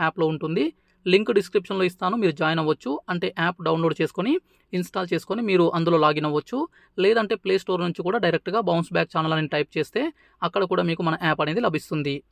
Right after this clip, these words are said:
ఓకే, ఇక మనం ఆలస్యం చేయకుండా టాపిక్లోకి వెళ్ళిపోదాము. జాబ్ నోటిఫికేషన్స్ తెలంగాణ. తెలంగాణ రాష్ట్రంలో జాబ్ నోటిఫికేషన్‌కి సంబంధించి తాజా పరిణామాలు, పరిస్థితులు, అవకాశాలు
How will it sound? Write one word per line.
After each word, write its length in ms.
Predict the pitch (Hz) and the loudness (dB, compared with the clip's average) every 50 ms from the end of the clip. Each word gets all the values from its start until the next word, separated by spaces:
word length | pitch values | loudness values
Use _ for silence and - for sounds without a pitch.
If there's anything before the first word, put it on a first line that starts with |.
| 170 160 | 0 0
ఓకే, 200 | - - 196 233 294 320 - _ _ _ _ - 208 | 2 2 0 0 0 -2 -4 _ _ _ _ 0 4
ఇక 60 | 220 214 214 | 4 4 4
మనం 140 | 208 202 190 190 | 4 4 4 4
ఆలస్యం 260 | 196 190 - 214 190 180 - | 4 4 2 -2 -4 -2 -2
చేయకుండా 280 | 175 - 175 185 196 180 170 | -2 0 0 -2 0 0 -2
టాపిక్లోకి 380 | 165 - 170 - 165 151 156 151 | -2 -2 -4 -2 -2 0 2 0
వెళ్ళిపోదాము. 480 | 143 - 156 147 143 147 151 196 269 330 370 - _ _ _ _ _ _ _ _ _ _ _ _ _ _ _ _ _ _ _ _ _ _ _ _ _ _ _ _ _ _ _ _ _ _ _ 180 | 0 0 0 0 0 0 0 0 0 -2 -2 -4 _ _ _ _ _ _ _ _ _ _ _ _ _ _ _ _ _ _ _ _ _ _ _ _ _ _ _ _ _ _ _ _ _ _ _ 0
జాబ్ 320 | 170 202 214 240 277 311 233 214 | 4 6 6 6 6 6 4 4
నోటిఫికేషన్స్ 720 | 220 202 208 196 190 - 196 180 175 - 240 277 294 - - - _ _ _ _ - | 4 4 4 4 2 2 0 0 0 2 2 2 0 0 -4 -16 _ _ _ _ 2
తెలంగాణ. 380 | 190 190 190 185 175 156 151 156 156 151 156 - _ _ _ _ _ - | 2 4 4 4 4 4 6 6 4 4 2 -2 _ _ _ _ _ 2
తెలంగాణ 320 | 220 240 254 254 254 247 233 214 | 2 4 4 4 4 6 6 4
రాష్ట్రంలో 360 | 202 - - 202 190 196 214 208 165 151 | 4 2 0 0 2 2 2 2 2 4
జాబ్ 200 | 175 175 180 185 185 | 4 6 6 6 4
నోటిఫికేషన్‌కి 580 | 175 165 170 175 - - 175 165 170 165 156 - 175 | 2 2 0 0 -4 -4 -4 0 0 -2 0 2 2
సంబంధించి 460 | 156 151 151 151 151 143 - 233 262 320 370 - - _ _ _ _ _ _ _ _ - | 2 2 4 2 2 2 2 2 2 2 0 -2 -6 _ _ _ _ _ _ _ _ 0
తాజా 280 | 214 214 220 208 240 240 233 - | 0 2 4 6 6 6 6 4
పరిణామాలు, 520 | 170 160 160 156 156 151 147 147 151 190 254 302 339 - _ _ _ _ _ - | 2 2 4 4 4 6 6 4 6 6 4 4 2 0 _ _ _ _ _ 2
పరిస్థితులు, 540 | 180 196 226 - - 180 156 - 175 175 226 285 339 - _ _ _ _ - - | 2 2 2 0 -2 -4 -4 0 2 2 4 4 2 0 _ _ _ _ 0 2
అవకాశాలు 600 | 196 208 208 - 175 160 - - 151 147 147 | 4 4 4 4 2 0 2 2 2 4 4